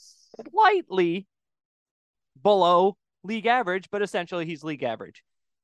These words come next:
It, again, it's the Red Sox and ten million dollars shouldn't matter, but they're throwing t-, the weight of ten million dollars nowadays for the Red Sox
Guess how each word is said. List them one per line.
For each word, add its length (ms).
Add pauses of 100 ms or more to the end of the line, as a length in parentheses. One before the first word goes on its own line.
(1040)
It, 120 (320)
again, 500 (260)
it's 140
the 80
Red 180
Sox 300
and 100
ten 220
million 260
dollars 360
shouldn't 260
matter, 300
but 240
they're 140
throwing 460
t-, 120 (160)
the 140
weight 360
of 120
ten 220
million 240
dollars 420
nowadays 500
for 100
the 80
Red 180
Sox 360